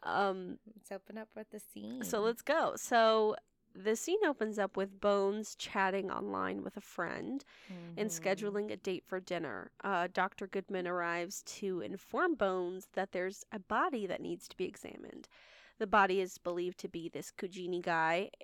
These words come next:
Speaker 1: um, who disappeared after his daughter's recital. He's a mob boss kinda guy.
Speaker 2: Mm-hmm.
Speaker 1: Um, and he seems to be sporting some literal cement shoes. Um,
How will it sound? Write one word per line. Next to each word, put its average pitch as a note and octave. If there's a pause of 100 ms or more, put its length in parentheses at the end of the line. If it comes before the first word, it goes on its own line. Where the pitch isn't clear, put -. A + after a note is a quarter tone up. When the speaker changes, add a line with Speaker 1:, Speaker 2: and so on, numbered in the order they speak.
Speaker 1:
um, D3+ (480)
who F#3
disappeared F#3+ (340)
after G3
his F#3+
daughter's E3+
recital. F#3+ (460)
He's -
a F#3
mob E3
boss E3+
kinda F#3
guy. F#3 (340)
Speaker 2:
Mm-hmm. F#3
Speaker 1:
Um, G3
and A3+
he A3+
seems A3+
to -
be A3+
sporting G#3+
some A3
literal G#3+
cement G#3+
shoes. G3+ (160)
Um, F#3+